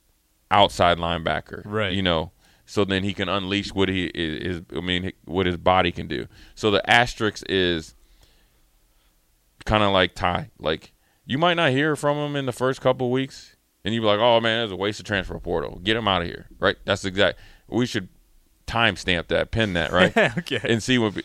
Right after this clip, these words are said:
Speaker 1: but then if he, you know, keeps at it and works, then you're like, "Oh, I heard his name,"
Speaker 2: Mm-hmm.
Speaker 1: right? "Oh, he's on special teams. Oh, he made a play on defense." Then you're gonna be like, "Oh, that's the asterisk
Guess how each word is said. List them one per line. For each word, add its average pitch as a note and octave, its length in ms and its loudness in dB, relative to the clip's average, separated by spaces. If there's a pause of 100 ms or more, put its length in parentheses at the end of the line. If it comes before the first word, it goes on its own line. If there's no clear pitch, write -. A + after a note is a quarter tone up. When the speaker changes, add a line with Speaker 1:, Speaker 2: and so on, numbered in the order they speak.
(460)
Speaker 1:
but A2 160 2
then A2 400 2 (1120)
if G2+ 120 0
he, G2 240 -2 (160)
you G#2 120 -2
know, F2 220 0 (280)
keeps C3 280 -2
at B2 220 6
it G2 160 0 (200)
and F2 160 -6
works, A#2+ 520 2 (560)
then A2 180 -4
you're G2+ 120 -4
like, F#2 200 0
"Oh, A2+ 340 0 (640)
I B2+ 80 -6
heard G2 180 0
his A2 120 -6
name," A2 360 -4 (120)
Speaker 2:
Mm-hmm. F#2+ 260 -14 (160)
Speaker 1:
right? A2 220 0 (120)
"Oh, A2 200 4
he's G2 120 -4
on G#2+ 120 -4
special B2+ 380 -2
teams. - 320 -12 (340)
Oh, G#2+ 240 4
he F#2+ 80 -4
made G#2+ 240 2
a G#2+ 60 0
play A2+ 240 2
on A2+ 160 0
defense." G#2+ 540 -6 (440)
Then A2+ 240 2
you're A2 140 2
gonna G2+ 160 0
be F#2 80 -2
like, F2 200 4
"Oh, E2+ 220 4 (1160)
that's G2 240 4
the - 160 0
asterisk - 580 -6